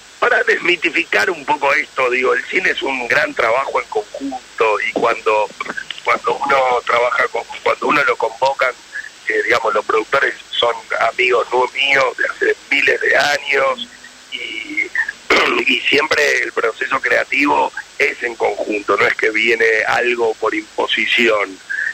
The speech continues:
eh, sino que a partir de ahí se arman reuniones y se va, se va viendo y con, y quién sería el mejor para este rol, bueno, y se le ofrece el papel, digamos, como que en ese sentido sí, hay, hay, hay,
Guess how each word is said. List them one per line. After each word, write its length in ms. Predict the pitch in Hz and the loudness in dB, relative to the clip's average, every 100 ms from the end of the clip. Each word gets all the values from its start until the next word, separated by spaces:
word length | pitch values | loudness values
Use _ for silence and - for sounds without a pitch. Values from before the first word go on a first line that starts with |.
| - | -2
eh, 300 | 107 104 98 - | 2 4 2 2
sino 240 | 110 113 | 2 2
que 100 | 117 | 2
a 120 | 110 107 | 0 0
partir 300 | 107 - 117 | -4 0 2
de 140 | 110 | 2
ahí 400 | 113 135 147 135 - - - | 2 2 2 0 -4 -16 -2
se 80 | 113 | 0
arman 260 | 113 110 | 2 0
reuniones 680 | 107 110 117 135 143 143 123 - | 2 0 2 2 2 2 0 -4
y 80 | 107 | -12
se 140 | - | -2
va, 460 | 104 113 113 110 104 - - - - | 2 2 2 0 -2 -8 -14 -20 -6
se 80 | 107 | 0
va 140 | 110 113 | 2 2
viendo 520 | 123 127 120 117 110 - | 2 2 2 2 2 -2
y 100 | 113 | 0
con, 220 | 120 120 - | 0 -2 -2
y 160 | 120 117 | -4 0
quién 260 | 165 160 | 0 2
sería 320 | 131 143 143 | 2 2 2
el 80 | 131 | 2
mejor 340 | 123 - 147 139 | 0 0 0 0
para 200 | 131 127 | -2 -2
este 260 | - 135 | -2 -2
rol, 360 | 120 120 101 92 | 0 0 0 0
bueno, 340 | 120 110 95 82 - - - - | 0 0 -2 -6 -14 -20 -20 -16
y 80 | 117 | -6
se 180 | - 110 | 0 2
le 80 | |
ofrece 460 | 110 - 127 117 120 | 2 2 0 0 0
el 80 | 113 | 0
papel, 480 | 113 113 107 90 90 - - - - | 0 2 0 0 -6 -14 -20 -16 -2
digamos, 360 | 110 107 104 - | 0 2 0 -2
como 220 | 104 104 | 0 2
que 80 | 107 | 2
en 80 | |
ese 220 | 131 127 110 | 2 0 0
sentido 480 | 117 123 160 151 | -2 2 2 2
sí, 340 | 113 135 120 101 | 0 -2 0 0
hay, 380 | 110 117 113 101 - - - - | 0 -2 -6 -10 -14 -16 -16 -4
hay, 380 | 117 120 123 113 | 0 2 2 2
hay, 260 | 123 120 | 2 2